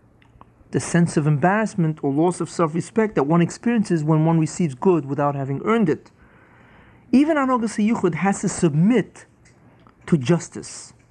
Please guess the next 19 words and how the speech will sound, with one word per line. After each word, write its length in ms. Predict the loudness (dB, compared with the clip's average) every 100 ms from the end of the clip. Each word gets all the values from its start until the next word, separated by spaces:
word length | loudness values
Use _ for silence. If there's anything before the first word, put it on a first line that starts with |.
| _ _ _ _ _ -2
because 680 | 0 4 4 4 -2 -10 _ _ _
man 460 | 0 2 4 2 2
must 360 | 2 0 -2 0
remove 760 | 2 4 4 4 2 -2 -8 _ _ -2
Namidik 560 | 2 2 4 2 0 -6
Sufa, 460 | -2 -2 0 -2
and 120 | 0
that 120 | -2 -2
can 100 | -2
only 320 | 0 2 2
be 120 | 2
removed 720 | 2 2 2 2 0 -2 -10 -20 -20 -4
if 220 | -2 -2
he 300 | -2 -2 -2 -8
truly 400 | -8 -2 2 2
has 220 | 2 0 -6
earned 360 | 0 2 4 2
and 220 | -2 -4
caused 640 | -2 2 2 2 -2 -10